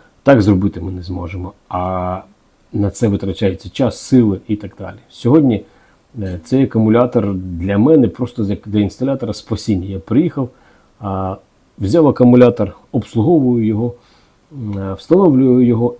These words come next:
і мені дуже і дуже зручно. Ми поставили їх дуже багато, їх приїхало... Дуже багато. Багато наших співгромадян ними користуються, і цей акумулятор — це просто суцільне задоволення.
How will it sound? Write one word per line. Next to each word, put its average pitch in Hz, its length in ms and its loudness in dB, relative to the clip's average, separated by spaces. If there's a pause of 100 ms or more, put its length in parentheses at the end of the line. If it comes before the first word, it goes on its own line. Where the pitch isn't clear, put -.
і 135 260 4 (260)
мені 127 220 8
дуже 98 380 6
і - 20 2
дуже 98 240 4
зручно. 92 380 -2 (160)
Ми 147 120 2
поставили 110 420 2
їх 82 160 0
дуже 95 240 0
багато, 92 460 -12 (200)
їх 123 160 -6
приїхало... 107 520 -2 (400)
Дуже 95 320 2
багато. 90 360 -2
Багато 113 340 2
наших 113 240 -4
співгромадян 113 680 -2
ними 107 200 0
користуються, 135 680 -8 (500)
і 151 420 6
цей 113 200 2
акумулятор — 101 680 -4
це 104 420 -4
просто 95 340 -10
суцільне 85 440 -12
задоволення. 85 480 -10